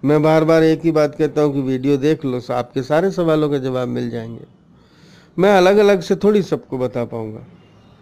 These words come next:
लेकिन फिर भी चार चार बार एक ही बात पूछते हैं। मैं कहता हूँ कि इस बात का जवाब मेरे उस वीडियो में है, उसको देख लो, सुन लो, समझ लो अच्छे से। हो सकता है फ़ोन पे क्यों पैसे ख़राब कर रहे हो?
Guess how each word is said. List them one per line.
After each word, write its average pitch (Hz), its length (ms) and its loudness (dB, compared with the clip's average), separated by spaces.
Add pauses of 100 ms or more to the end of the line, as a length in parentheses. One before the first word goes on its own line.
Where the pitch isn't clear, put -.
(460)
लेकिन 156 200 2
फिर 175 220 2
भी 190 160 2 (300)
चार 170 240 2
चार 156 280 2
बार 135 200 0
एक 139 300 -2
ही 135 80 -2
बात 117 260 -6 (140)
पूछते - 320 -14
हैं। - 80 -12 (500)
मैं 160 160 4
कहता 175 240 2
हूँ 196 100 4
कि 202 80 0
इस 170 160 2
बात 151 260 2
का 170 120 0
जवाब 143 380 -2
मेरे 143 220 2
उस 143 320 -4
वीडियो 127 320 -2
में 120 140 -4
है, 113 180 -10 (400)
उसको 123 260 -6
देख 123 340 -4
लो, 107 160 -14 (920)
सुन 151 340 2
लो, 165 140 4
समझ 147 340 0
लो 143 180 2
अच्छे 123 380 -6
से। 117 120 -10
हो 120 180 -6
सकता 151 320 -2
है 147 80 4
फ़ोन 151 280 0
पे 151 140 0
क्यों 170 220 -2
पैसे 127 340 -6
ख़राब 117 360 -12
कर 117 60 -14
रहे 110 180 -18
हो? 131 80 -20